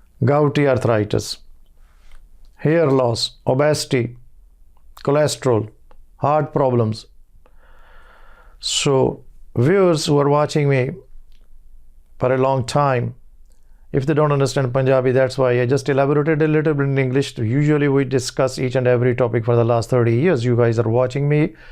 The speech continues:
And every time, every week, we talk about some topic for a little time so that you can understand.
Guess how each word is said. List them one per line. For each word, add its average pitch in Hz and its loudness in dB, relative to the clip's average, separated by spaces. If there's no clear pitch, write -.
And 139 -2
every 208 2
time, 143 0
every 180 2
week, 139 0
we 131 0
talk 131 -2
about 123 -2
some 131 -2
topic 127 -2
for 131 0
a 123 0
little 120 0
time 120 0
so 123 -4
that 120 0
you 120 -2
can 123 0
understand. 120 0